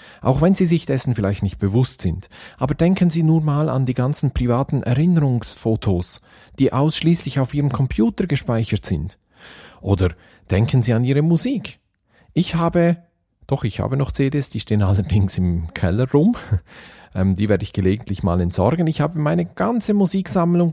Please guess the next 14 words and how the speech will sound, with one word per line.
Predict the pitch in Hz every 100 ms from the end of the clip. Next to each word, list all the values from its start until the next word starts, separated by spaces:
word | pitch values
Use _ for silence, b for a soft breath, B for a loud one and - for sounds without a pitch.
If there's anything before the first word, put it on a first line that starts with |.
| -
digitalisiert | 165 165 139 135 139 - 170 214 -
und | 147 139
wenn | 143
ich | 143
mir | 147 147
neue | 139 147
Musik | 135 120 123 - -
kaufe, | 110 156 165 180 175 B B
dann | - 127
tue | -
ich | 131
das | - 131 -
ausschließlich | 135 151 165 165 165 - 143 -
digital. | 214 220 - 82